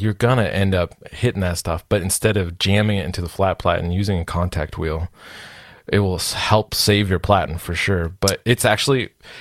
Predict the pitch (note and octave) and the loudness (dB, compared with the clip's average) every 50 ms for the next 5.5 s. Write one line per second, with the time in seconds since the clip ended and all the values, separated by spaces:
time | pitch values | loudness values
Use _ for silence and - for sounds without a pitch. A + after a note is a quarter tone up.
0 | - - - - A2 A#2+ - - A#2 G#2+ G2 F#2+ - - - - _ - - - | -20 -12 -4 -2 -2 0 2 2 2 2 0 -2 -6 -14 -20 -20 _ -20 -20 -20
1 | _ _ _ _ _ _ - G2+ G2+ G#2 G2+ - _ _ - B2+ G#2 B2+ C3+ D3+ | _ _ _ _ _ _ -12 -10 -10 -10 -12 -14 _ _ -10 -4 0 2 2 2
2 | - C#3+ A#2 A#2+ C3 B2+ A2 F#2+ F2 F#2+ G2 G#2+ C#3+ D3 - - - - _ _ | 2 0 0 2 2 2 0 0 0 2 2 2 2 0 -2 -8 -14 -16 _ _
3 | _ _ _ _ _ - - A2 A2 A2 G#2+ G#2 G2 F2+ F2 - - - _ _ | _ _ _ _ _ -2 2 2 2 4 2 0 0 -2 -4 -8 -12 -18 _ _
4 | _ _ _ _ _ - - - - - A2+ - - A2+ G2 A#2+ A#2 A2 A2 G#2+ | _ _ _ _ _ -20 -20 -16 -12 -12 -10 -6 -4 0 2 2 4 4 2 2
5 | G2+ G2+ G#2 F#2 F#2+ F#2 F#2 F#2 F#2 | 2 2 2 2 2 2 2 2 0